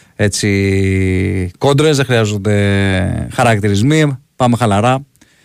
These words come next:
αυτό το βράδυ της Κυριακής. Πάμε στον πρώτο φίλο. Καλησπέρα. Καλησπέρα.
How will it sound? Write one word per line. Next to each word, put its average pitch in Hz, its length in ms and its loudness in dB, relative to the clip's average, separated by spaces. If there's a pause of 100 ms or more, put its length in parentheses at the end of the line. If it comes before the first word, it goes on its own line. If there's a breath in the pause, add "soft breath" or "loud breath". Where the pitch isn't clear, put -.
(160 soft breath)
αυτό - 180 -4
το 113 80 0
βράδυ 107 240 0
της 107 240 -6
Κυριακής. 120 720 -2
Πάμε 147 180 2
στον 120 140 -2
πρώτο 110 160 0
φίλο. 104 140 -2
Καλησπέρα. 113 480 0 (2000)
Καλησπέρα. 127 520 0